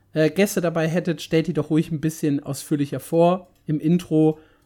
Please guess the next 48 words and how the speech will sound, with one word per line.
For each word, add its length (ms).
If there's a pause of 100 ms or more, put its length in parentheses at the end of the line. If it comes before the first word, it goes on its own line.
(140)
äh, 260
was 180
die 140
Person 460
zum 120
Beispiel 280
qualifiziert, 720
sich 120
zu 120
dem 140
Thema 300
zu 180
äußern. 460 (400)
Äh, 140
wir 80
nehmen 140
natürlich 420
immer 180
nur 200
Personen, 480
die 160
absolut 440
qualifiziert 560
sind, 220
zu, 80
<laughs> 40
sich 240
zu 120
dem 140
Thema 280
zu 160
äußern. 400 (340)
Also 280
sowohl 180
Nami 320
als 160
auch 140
Vance 320
hatten 160
zum 80
Beispiel 260
tausende 720 (180)
Spielstunden 540
auch 140
in 240
total 380
kurzer 420
Zeit. 420